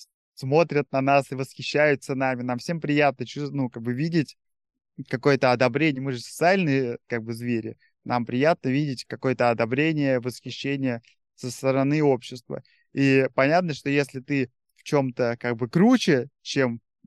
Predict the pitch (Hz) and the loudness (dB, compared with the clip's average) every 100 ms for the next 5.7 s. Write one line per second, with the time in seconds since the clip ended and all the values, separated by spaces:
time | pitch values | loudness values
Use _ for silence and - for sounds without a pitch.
0 | _ 127 127 147 131 131 123 135 - 131 | _ -4 2 4 2 -4 -2 -2 -2 0
1 | 151 139 120 - 113 127 123 139 147 151 | 2 2 -2 -10 -10 -8 -2 2 4 4
2 | 151 147 131 139 143 139 - _ 143 135 | 2 -2 -4 -2 0 -2 -6 _ -2 0
3 | 135 139 143 143 - 139 135 131 135 127 | -2 -2 -2 -2 -10 -10 -8 -6 -6 -4
4 | 139 135 _ _ 139 - 127 143 - 226 | -2 -2 _ _ -14 -10 -8 -8 -2 0
5 | 214 139 170 196 165 131 - | 2 4 4 2 0 -2 -12